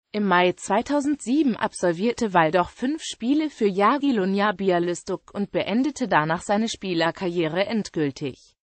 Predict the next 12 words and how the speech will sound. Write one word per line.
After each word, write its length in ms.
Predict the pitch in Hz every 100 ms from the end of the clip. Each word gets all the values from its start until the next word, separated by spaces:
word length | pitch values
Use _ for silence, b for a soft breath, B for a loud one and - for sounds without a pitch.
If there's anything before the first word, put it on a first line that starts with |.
| _
Mit 220 | 208 208 202
der 100 | 180
polnischen 580 | 185 214 262 - 196
Nationalmannschaft 1080 | 170 165 - 170 160 196 220 214 247 254 -
nahm 320 | 202 170 175
Waldoch 420 | 160 165 165 196 -
an 200 | 185 170
den 120 | 165
Olympischen 640 | 127 180 214 277 - 262
Spielen 420 | 254 - 196 175 175
neunzehnhundertzweiundneunzig 1800 | 160 - 190 185 170 156 - 170 156 170 - 233 262 262 220 - 185 -
teil 400 | 190 202 269